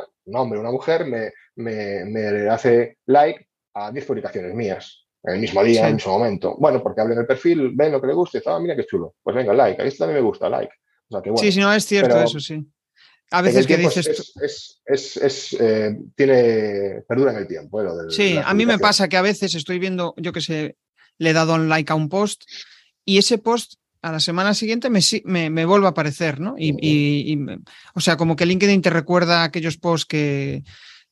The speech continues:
Speaker 2: que le gusta a la gente, ¿no? Algo,
Speaker 1: Sí.
Speaker 2: algo por ese estilo. Es bastante
Speaker 1: Sí,
Speaker 2: diferente
Speaker 1: sí.
Speaker 2: a, a Twitter, bueno, a Twitter o a, o a
Speaker 1: O
Speaker 2: Instagram
Speaker 1: Instagram.
Speaker 2: o a TikTok.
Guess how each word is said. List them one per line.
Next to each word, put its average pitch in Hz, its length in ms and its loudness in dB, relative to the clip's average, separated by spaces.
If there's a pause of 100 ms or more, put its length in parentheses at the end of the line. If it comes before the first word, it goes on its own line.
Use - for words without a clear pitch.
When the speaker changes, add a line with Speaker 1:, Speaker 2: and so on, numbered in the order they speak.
Speaker 2:
que 147 320 2
le 143 120 2
gusta 170 260 4
a 160 40 4
la 147 80 4
gente, 147 360 0
¿no? 165 220 -8
Algo, 147 440 -4
Speaker 1:
Sí. 143 100 0
Speaker 2:
algo 156 220 0
por 151 140 0
ese 143 160 -2
estilo. 147 220 -2
Es 151 60 -2
bastante 165 280 0
Speaker 1:
Sí, 139 60 4
Speaker 2:
diferente 151 300 0
Speaker 1:
sí. 147 80 2
Speaker 2:
a, 135 640 -2
a 151 60 -10
Twitter, 180 500 4
bueno, - 420 -6
a 143 120 -8
Twitter 180 320 -2
o 147 120 4
a, 135 280 -2 (680)
o 151 200 0
a 135 240 0
Speaker 1:
O 139 40 -4
Speaker 2:
Instagram 113 440 2
Speaker 1:
Instagram. 143 120 2
Speaker 2:
o 139 100 0
a 135 80 -4
TikTok. 147 400 -2